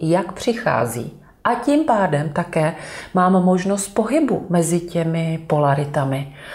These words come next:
protože život je takový pohyblivý. A my velmi často ztrácíme obrovské množství energie tím, že z toho jednoho místa buď nechceme odejít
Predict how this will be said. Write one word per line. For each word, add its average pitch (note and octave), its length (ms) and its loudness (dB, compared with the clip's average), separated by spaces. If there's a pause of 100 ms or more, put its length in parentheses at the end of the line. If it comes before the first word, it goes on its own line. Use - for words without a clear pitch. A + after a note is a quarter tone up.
(120)
protože E3+ 380 2
život F3+ 420 4
je G3 140 0
takový F3 500 0
pohyblivý. C#3+ 720 -2 (420)
A F3+ 40 0
my F#3 160 4
velmi F#3 300 6
často F#3+ 380 -2
ztrácíme F3+ 680 0
obrovské F3 540 0
množství F3 720 2
energie E3+ 540 2
tím, E3 380 0 (400)
že E3+ 160 2
z F3 80 -2
toho F3 200 4
jednoho F3 300 4
místa F3 380 2
buď G3 360 2
nechceme F3+ 640 4
odejít D3 460 2